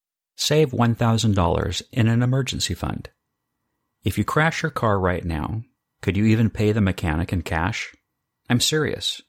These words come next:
Most people can't. They'd have to use their credit card. If you think that's bad,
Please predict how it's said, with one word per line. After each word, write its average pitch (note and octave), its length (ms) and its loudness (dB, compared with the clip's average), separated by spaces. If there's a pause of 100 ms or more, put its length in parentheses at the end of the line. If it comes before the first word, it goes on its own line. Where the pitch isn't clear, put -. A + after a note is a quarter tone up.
(260)
Most A#2+ 240 0
people G#2+ 240 -2
can't. G#2+ 400 -2 (500)
They'd B2+ 140 2
have C3+ 200 -2
to C3 80 -2
use A2+ 300 2
their G2 140 0
credit F#2 400 -2
card. - 320 -8 (520)
If - 160 0
you A#2+ 80 0
think F3+ 280 -4
that's F#2 260 -2
bad, - 400 -10